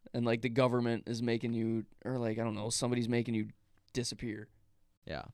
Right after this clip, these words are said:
Speaker 1: And you're j-, you're given a choice to go somewhere.
Speaker 2: Well, I'm looking at the map right now. You know.
Speaker 1: Oh shit, good call.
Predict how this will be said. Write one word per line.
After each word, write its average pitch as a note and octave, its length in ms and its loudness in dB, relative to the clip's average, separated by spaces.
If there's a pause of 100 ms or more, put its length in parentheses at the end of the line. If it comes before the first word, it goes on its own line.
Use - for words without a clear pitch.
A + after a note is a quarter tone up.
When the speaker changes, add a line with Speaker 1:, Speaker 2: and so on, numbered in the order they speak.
(160)
Speaker 1:
And A#2+ 100 -2
you're A#2 80 0
j-, A2+ 140 -4
you're A#2+ 220 0
given A#2 280 2
a A2+ 60 0
choice A#2 300 2
to A#2+ 60 -2
go A2 160 2
somewhere. G#2+ 380 -4 (920)
Speaker 2:
Well, D#3 340 10 (280)
I'm C#3+ 100 4
looking E3 180 4
at C3+ 80 4
the B2 60 4
map A#2 260 4
right F#2 180 2
now. F2+ 240 0 (420)
You A#2 120 -2
know. G2+ 220 0 (920)
Speaker 1:
Oh B2+ 140 -10
shit, A2 260 -10 (180)
good A2+ 120 0
call. F#2+ 260 0